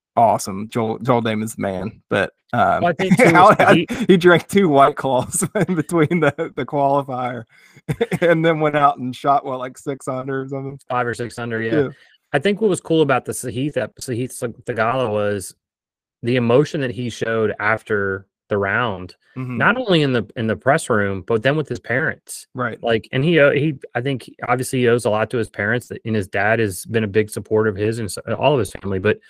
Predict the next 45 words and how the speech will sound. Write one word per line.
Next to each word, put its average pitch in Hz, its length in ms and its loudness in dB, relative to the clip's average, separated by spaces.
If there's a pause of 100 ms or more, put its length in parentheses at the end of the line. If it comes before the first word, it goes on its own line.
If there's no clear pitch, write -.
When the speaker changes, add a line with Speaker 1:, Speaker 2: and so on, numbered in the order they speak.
(380)
Speaker 2:
that 170 140 2
was 190 120 4
pretty, 170 460 2
that 151 140 0
was 156 100 -4
pretty 165 220 -2
cool 143 240 0
to 131 100 -2
see 127 220 -6
that. 101 280 -2
I 110 60 -6
mean, 110 180 -4
kinda 120 240 -6
a - 20 -4
little 117 180 0
bit 113 100 -6
behind 117 180 -6
the 117 60 -4
scenes, 117 240 -6
and 110 100 -2
these 113 120 -6
guys 117 260 2
opened 101 300 -6
up. 104 160 -2 (560)
Um, 107 480 0 (720)
the 131 140 6
Rory 190 320 8
episode, 185 480 2
the 139 40 -4
very 135 200 4
last 135 320 -2
episode, 143 560 -2 (420)
I 113 80 -2
mean, 110 140 -4
I 107 80 -6
think 110 160 -6
most 110 180 -4
people 110 160 -4
have 98 80 -4
seen 123 140 -6
it. 123 120 -4 (460)
I 139 60 4
liked 127 360 2
it. 233 240 2 (1300)
It - 120 -14